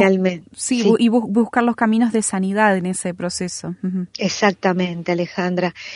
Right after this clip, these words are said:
Speaker 1: Y, y bueno, y, y a-, finalmente, ¿no? Como otro punto que, que siempre, este, hay que ir cuando hay problemáticas humanas, psicológicas y emocionales, lo que está de fondo es mucho dolor.
Speaker 2: Mm.
Speaker 1: Ir al dolor, ¿no?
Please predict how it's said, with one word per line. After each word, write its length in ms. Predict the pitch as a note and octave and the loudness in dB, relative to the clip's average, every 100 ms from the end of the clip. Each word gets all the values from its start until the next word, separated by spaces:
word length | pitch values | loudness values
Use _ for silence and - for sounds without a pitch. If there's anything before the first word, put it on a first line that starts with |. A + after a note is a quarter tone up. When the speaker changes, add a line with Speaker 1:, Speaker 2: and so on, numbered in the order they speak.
| - - | -12 -2
Speaker 1:
Y, 320 | G#3 G3 G3 | 0 0 0
y 400 | G#3 G3 F#3 F#3+ | 0 2 2 2
bueno, 240 | G3 G3 | 2 2
y, 160 | F3+ F3+ | 2 0
y 120 | G3 F3 | 0 -2
a-, 80 | F3 | -2
finalmente, 840 | - G#3 G3 F#3+ F#3+ F#3+ F#3 F#3 | -2 2 4 4 4 2 2 0
¿no? 340 | F3 F#3 G#3+ G#3 | 2 2 2 2
Como 200 | F#3 F#3 | 0 0
otro 220 | F#3 F#3 | 0 -2
punto 320 | F3 G3 F#3+ | -4 -2 -2
que, 240 | F3+ F3 E3+ - - | 0 -2 -4 -16 -16
que 140 | - F3+ | -6 -4
siempre, 1040 | - G#3 G#3 G#3+ F#3 F#3+ F#3+ F3 F3 F#3+ | -4 2 4 4 2 4 4 4 0 -4
este, 300 | D#3+ - F3+ | -8 -4 0
hay 100 | F3+ | 0
que 160 | F3+ F3 | 0 0
ir 220 | G3 F3+ | 0 0
cuando 260 | F3 E3+ G3+ | -4 0 2
hay 80 | |
problemáticas 960 | G3+ - E3 E3+ F3 F3 F#3+ - F3+ - - - - _ G3+ | 0 -2 -2 -2 -2 -2 -4 -6 -6 -8 -14 -20 -20 _ -6
humanas, 840 | F3+ F#3 F#3+ F#3 F#3 F3+ F3+ F3 | 0 4 6 4 4 2 2 -2
psicológicas 840 | - G3 - F3 F3 G3+ F3+ E3+ F3 | -4 -4 0 2 0 -2 -4 -6 -6
y 40 | |
emocionales, 600 | F3 - E3 F#3+ F#3 - - - _ | -8 -8 -4 -2 -4 -6 -16 -20 _
lo 100 | F3+ | -2
que 80 | F3 | 0
está 180 | - G3+ | 0 2
de 120 | F#3+ | 0
fondo 320 | - G3 F#3 | 0 -2 -2
es 60 | D#3+ - | -6 -4
mucho 400 | F3+ F#3 - D#3+ | -2 -2 -2 -2
dolor. 380 | D#3 D3+ D3+ - - - | -2 -4 -6 -12 -20 -6
Speaker 2:
Mm. 580 | G#3+ G#3+ G3+ F#3+ F3 E3 - | 0 2 2 0 -2 -6 -8
Speaker 1:
Ir 200 | C4+ C4+ A#3 | -2 4 6
al 200 | F#3+ E3+ | 4 2
dolor, 440 | D#3+ D#3 D3 D3 - | 0 -2 -6 -10 -16
¿no? 280 | D#3 E3 | -12 -10